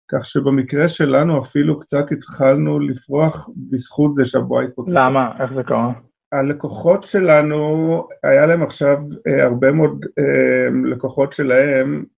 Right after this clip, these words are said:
Speaker 1: במודל שלא היה רווחי, מה שלנו נראה כל הזמן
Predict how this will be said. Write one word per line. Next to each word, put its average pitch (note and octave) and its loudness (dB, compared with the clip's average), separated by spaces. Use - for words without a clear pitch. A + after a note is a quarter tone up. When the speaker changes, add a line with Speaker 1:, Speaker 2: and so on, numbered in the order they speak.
Speaker 1:
במודל B2+ 0
שלא B2+ 0
היה C#3 6
רווחי, C#3 0
מה B2+ 0
שלנו C3+ 2
נראה C#3+ 2
כל C#3 0
הזמן C#3 2